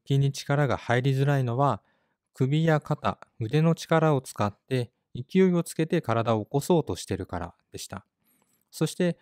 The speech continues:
そうなってしまう意外な原因の一つは、浮き指で骨盤が固定できずに腹筋に力が入りづらいからなんですね。そこで、今回骨盤を固定して腹筋に力を入れやすくするために、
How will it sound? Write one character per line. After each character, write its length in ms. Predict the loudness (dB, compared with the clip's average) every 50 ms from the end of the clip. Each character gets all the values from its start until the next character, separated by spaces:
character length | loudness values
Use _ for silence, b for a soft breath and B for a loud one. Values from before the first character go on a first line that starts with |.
| b b b b
そ 220 | -16 -4 -2 0
う 60 | 2
な 120 | 2 2 0
っ 80 | 0
て 100 | -2 -6
し 140 | -6 -6 -4
ま 160 | -2 -2 0
う 220 | 0 0 -2 -2 -4 _
意 100 | -4 -2
外 200 | 0 0 2 2
な 80 | 2
原 140 | 2 2 2
因 180 | 2 2 2 0
の 80 | -2
一 220 | -2 -4 -6 -8 -8
つ 140 | -6 -4
は、 260 | 0 0 0 0 -2 -4 _ _ _ _ _ _ _ _ _ _ _ _ _ _ _ -12
浮 80 | -12
き 180 | -10 -6 -4 -2
指 240 | -2 0 -2 0 0
で 120 | 0 0 0
骨 300 | -2 -8 -4 -4 -4 0
盤 200 | 2 0 2 2
が 120 | 0 -2
固 160 | -2 -6 -8
定 280 | -8 -4 -2 0 0 0
で 120 | -2 -4
き 160 | -4 -4 -6 -4
ず 120 | -2 -2
に 260 | 0 2 0 0 -2 -6 _ -6
腹 100 | -8 -8
筋 160 | -4 -4 -2
に 100 | -2 -2
力 320 | -4 -4 -4 -2 0 0 0
が 100 | -2 -4
入 240 | -2 0 0 0
り 60 | 0 0
づ 100 | 0 0
ら 100 | 2 0
い 60 | 0
か 100 | -2 -4
ら 140 | -6 -6 -8 _
な 120 | -14 -14 -14
ん 60 | -14
で 100 | -16 -20
す 100 | -12 -8
ね。 160 | -8 -8 -8 -8 _ _ _ _ _ _ _ _ _ _ _ _ _ _
そ 160 | -6 -6 -2
こ 120 | -2 0
で、 220 | 0 0 0 0 -2 _ _ _ _ _ _ _
今 160 | _ -2 -2 0
回 260 | -2 -4 -4 -4 -6 _ _ _ _ _
骨 280 | _ -8 -6 -2 -4 0
盤 280 | 2 2 2 4 2 0
を 40 | 0
固 120 | -4 -8
定 320 | -10 _ -4 -2 -2 -2 -2
し 100 | -4 -4
て 200 | -2 0 0 0
腹 160 | -2 -8 -12 -8 _
筋 100 | -2 -2
に 120 | -2 -2
力 260 | -6 -4 -4 -2 -2
を 40 | -2
入 100 | -2 -2
れ 100 | -2 0
や 140 | 0 0 -2
す 100 | -4 -4
く 80 | -6 -6
す 140 | -4 -2 -2
る 120 | -2 -2
た 120 | 0 0 0
め 140 | 0 0
に、 260 | 2 2 0 0 0